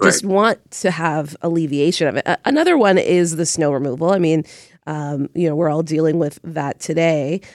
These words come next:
Speaker 1: um, and, and how the city handles snow removal. This past week, Josh Matlow had tweeted the idea of bringing snow removal services back in-house,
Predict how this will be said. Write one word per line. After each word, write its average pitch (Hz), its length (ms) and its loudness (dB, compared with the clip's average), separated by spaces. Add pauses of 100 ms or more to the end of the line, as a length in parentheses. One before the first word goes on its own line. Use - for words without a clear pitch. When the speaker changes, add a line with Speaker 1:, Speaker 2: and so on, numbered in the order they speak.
(180)
Speaker 1:
um, 160 640 0 (100)
and, 202 240 2
and 214 120 2
how 190 180 0
the 190 120 0
city 190 360 0
handles 170 720 0
snow 160 300 -2
removal. 139 800 -6 (100)
This 165 280 -6 (260)
past 165 340 -6
week, 175 300 0
Josh 165 280 -2
Matlow 170 440 0 (320)
had 180 380 2 (100)
tweeted 185 600 0
the 180 120 2
idea 175 480 4
of 160 140 0
bringing 180 300 2
snow 175 280 0
removal 180 440 0
services 175 520 -2
back 165 480 -2
in-house, 175 680 -2